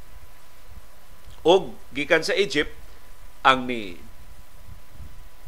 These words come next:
da na gyud, in fact, gikan pa sa Gaza, nag-ubay na sa mga bihag aron di gyud sila kahilabtan. Ang wow ka mga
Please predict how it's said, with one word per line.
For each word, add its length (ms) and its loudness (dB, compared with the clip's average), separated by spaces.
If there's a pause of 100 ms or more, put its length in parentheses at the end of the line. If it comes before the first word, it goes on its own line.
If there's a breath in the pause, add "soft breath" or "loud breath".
(120)
da 320 10
na 80 2
gyud, 240 2 (520)
in 120 0
fact, 160 4
gikan 240 2
pa 80 2
sa 80 -6
Gaza, 240 6
nag-ubay 480 6
na 160 0
sa 80 -4
mga 360 -2 (360 soft breath)
bihag 320 6
aron 240 0
di 80 -4
gyud 160 -2
sila 160 -2
kahilabtan. 560 0 (380 loud breath)
Ang 160 2
wow 400 8
ka 80 6
mga 480 0